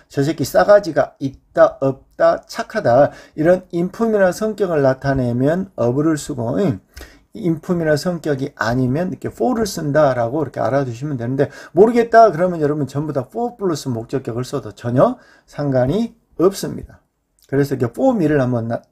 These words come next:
남겨둬 볼게요. 그러면,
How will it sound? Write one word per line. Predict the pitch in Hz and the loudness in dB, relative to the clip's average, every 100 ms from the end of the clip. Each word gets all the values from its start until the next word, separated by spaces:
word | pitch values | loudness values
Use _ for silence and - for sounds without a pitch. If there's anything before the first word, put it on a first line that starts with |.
| - | -4
남겨둬 | 110 131 143 - 117 | -2 2 2 2 -4
볼게요. | 117 110 107 151 151 - - - - _ | -6 -8 -6 -6 -6 -12 -20 -20 -20 _
그러면, | - 185 175 127 117 113 120 151 151 113 101 101 92 | 6 8 8 4 0 0 0 0 0 -4 -6 -12 -16